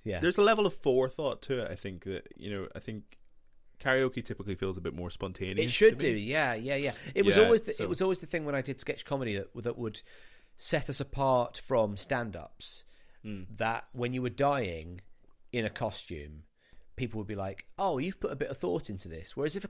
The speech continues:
Speaker 1: if a comic's dying, it
Speaker 2: Yeah.
Speaker 1: feels like, like, stand-ups, you know, like, if a comic, if a stand-up comic is dying,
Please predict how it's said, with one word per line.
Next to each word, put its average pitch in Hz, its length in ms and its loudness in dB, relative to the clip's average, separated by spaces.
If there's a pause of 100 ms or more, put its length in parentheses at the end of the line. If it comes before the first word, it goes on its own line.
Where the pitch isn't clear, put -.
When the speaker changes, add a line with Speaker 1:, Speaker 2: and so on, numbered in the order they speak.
(180)
Speaker 1:
if 190 120 -6
a 220 40 -6
comic's 233 360 -4
dying, 92 480 -4 (600)
it - 80 -6
Speaker 2:
Yeah. 202 100 0
Speaker 1:
feels 196 240 2
like, 175 160 0
like, 160 200 2
stand-ups, - 640 0
you 160 100 -6
know, 113 120 0
like, 98 300 -6
if - 80 -8
a - 40 -10
comic, 87 360 -8
if 110 80 -8
a 120 260 -12
stand-up 165 280 -4
comic - 380 -10
is 110 80 -12
dying, 87 420 -2